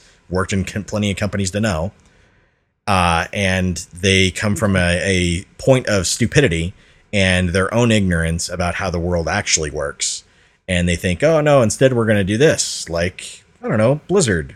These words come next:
where, uh, they turn around and say, "Okay, what we're gonna do is, uh, we're gonna reduce the size of women's breasts in our games, uh, to compensate for the, uh, over-sexualized nature of women.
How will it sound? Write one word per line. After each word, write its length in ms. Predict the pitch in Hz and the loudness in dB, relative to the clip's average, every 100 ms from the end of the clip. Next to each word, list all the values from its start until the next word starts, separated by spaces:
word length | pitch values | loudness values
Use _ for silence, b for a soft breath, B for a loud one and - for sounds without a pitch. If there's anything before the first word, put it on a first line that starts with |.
| - | -8
where, 340 | 90 90 90 90 | -4 0 2 0
uh, 300 | 87 85 85 b b b b b b _ | 0 -2 -4 b b b b b b _
they 180 | 85 82 | -2 -2
turn 260 | - 87 | -2 -2
around 260 | 82 87 87 | 0 0 0
and 120 | 85 | -2
say, 220 | - 92 92 | -2 0 0
"Okay, 220 | 95 95 | 0 0
what 160 | 95 | 0
we're 100 | 95 | -2
gonna 180 | 95 87 | -2 -2
do 280 | 78 87 104 | -2 -2 0
is, 240 | 87 82 | -2 -4
uh, 220 | 87 85 87 | -4 -2 -2
we're 100 | 95 | -2
gonna 140 | 90 | -2
reduce 500 | 90 87 90 123 131 | -2 -2 0 2 2
the 100 | 110 | 2
size 420 | - - 110 110 95 | 2 2 2 2 0
of 120 | 87 | -2
women's 360 | 107 98 92 | 0 0 -2
breasts 580 | - 98 101 - - - | -2 -2 0 -2 -4 -6
in 120 | 92 85 | -4 -4
our 120 | 78 | -4
games, 580 | 82 80 78 76 - - b b b b b - | -6 -6 -6 -6 -6 -8 b b b b b -4
uh, 520 | 90 82 76 71 - _ _ _ _ - | -2 0 -4 -8 -14 _ _ _ _ -4
to 120 | 104 | -4
compensate 800 | - 117 107 104 95 - 95 85 | -2 -2 -2 -2 -4 -2 -2 -4
for 160 | - 92 | -6 -4
the, 260 | 87 87 | -2 -2
uh, 380 | 85 82 80 78 - _ | -2 -4 -8 -10 -16 _
over-sexualized 920 | 107 107 107 - 107 - 101 90 85 | -2 0 2 2 2 2 2 2 0
nature 400 | 85 92 - 85 76 | -2 -2 -2 -2 -4
of 320 | 82 80 76 | -6 -8 -6
women. 340 | 101 82 65 | -4 -4 -8